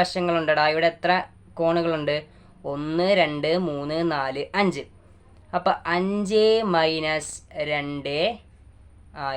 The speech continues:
into one eighty. ഇതെന്ത് വരുമെടാ? ത്രീ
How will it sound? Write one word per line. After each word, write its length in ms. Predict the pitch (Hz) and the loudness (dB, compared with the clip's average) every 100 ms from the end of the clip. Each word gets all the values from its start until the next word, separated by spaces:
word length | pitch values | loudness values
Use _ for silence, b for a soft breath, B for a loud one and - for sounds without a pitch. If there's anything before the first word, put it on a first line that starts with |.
| 135 | -6
into 320 | 143 147 175 254 269 - - 160 | -8 -2 0 0 -2 -12 -4 -4
one 140 | 147 143 | -2 -4
eighty. 260 | 131 160 - - - - - - - - - - - - - - - | -6 -8 -10 -14 -20 -20 -20 -20 -20 -20 -20 -20 -20 -20 -20 -20 -20
ഇതെന്ത് 240 | - 208 208 | -6 -2 2
വരുമെടാ? 280 | 202 196 180 175 - - - - | 4 6 6 6 -2 -20 -18 -4
ത്രീ 160 | 202 | -2